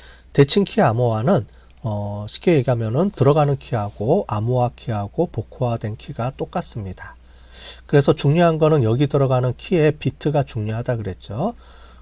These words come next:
그래서 옛날 고전적으로 데스키, 그다음-, 그다음에 아이디에이 키 이런 것들이 쓰이는데 최근 들어서는 이제 에이에스 키 뭐 이런 것들도 우리가 쓰고 있습니다.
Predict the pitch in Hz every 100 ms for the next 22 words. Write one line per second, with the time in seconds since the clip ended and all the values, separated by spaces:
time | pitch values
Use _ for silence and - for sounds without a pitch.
0 | - 110 110 113 107 131 139 135 127 135
1 | 147 - 117 117 170 185 - 107 - -
2 | - 95 - - 104 101 101 - - -
3 | 98 104 123 110 107 113 104 - 117 131
4 | 233 127 101 104 - 104 - 185 127 104
5 | 107 170 277 - - - - 233 220 202
6 | 156 135 135 165 131 107 104 123 127 175
7 | 151 - - - 107 104 104 107 107 104
8 | 104 101 143 107 - - 160 170 123 -
9 | 104 104 -